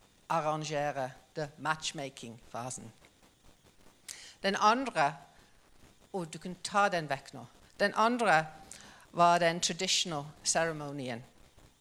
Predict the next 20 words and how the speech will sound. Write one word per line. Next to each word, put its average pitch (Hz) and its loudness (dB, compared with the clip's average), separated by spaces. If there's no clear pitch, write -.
Dette 220 0
var 185 4
da 175 4
brudgommen 160 -6
skal 160 0
gå 170 -4
sitt - -4
fra, 156 -4
skal, 175 0
skulle 196 0
gå 185 -2
fra - -6
sitt - -6
hjem 147 -2
til 160 -8
brudens 165 -4
hjem 143 -4
og 180 -4
kreve 180 2
henne 160 -2